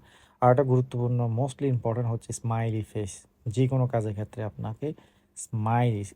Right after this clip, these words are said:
especially হচ্ছে সার্ভিসের ক্ষেত্রে আপনাকে স্মাইলি ফেস, আপনি কথা বলা শেষে আপনাকে একটু মুখে হাসি থাকতে হবে, or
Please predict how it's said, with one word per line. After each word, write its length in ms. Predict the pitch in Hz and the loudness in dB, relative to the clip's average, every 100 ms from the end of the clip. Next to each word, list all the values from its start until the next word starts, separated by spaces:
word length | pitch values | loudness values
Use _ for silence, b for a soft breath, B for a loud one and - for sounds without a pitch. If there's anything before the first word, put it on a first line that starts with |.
| - | -14
especially 520 | - - 120 127 127 | -12 -4 -2 0 0
হচ্ছে 140 | 120 | 0
সার্ভিসের 460 | 120 120 113 110 117 | -2 0 0 0 -2
ক্ষেত্রে 360 | 104 101 - - | -2 -6 -6 -8
আপনাকে 420 | - 113 110 110 | -6 -6 -6 -6
স্মাইলি 520 | - 117 113 120 120 | -6 -4 -2 -2 -4
ফেস, 360 | 117 117 131 - | -4 -6 -6 -6
আপনি 160 | 110 107 | -8 -6
কথা 220 | 107 117 | -4 -2
বলা 160 | 123 | -2
শেষে 240 | 117 113 110 | -2 -4 -6
আপনাকে 300 | 110 110 107 | -6 -6 -8
একটু 220 | 104 110 | -8 -8
মুখে 320 | 104 113 - | -6 -6 -6
হাসি 220 | 98 98 | -8 -8
থাকতে 320 | 120 101 - 120 | -8 -10 -4 -2
হবে, 300 | 113 123 147 | -2 -2 0
or 240 | - 127 | 2 2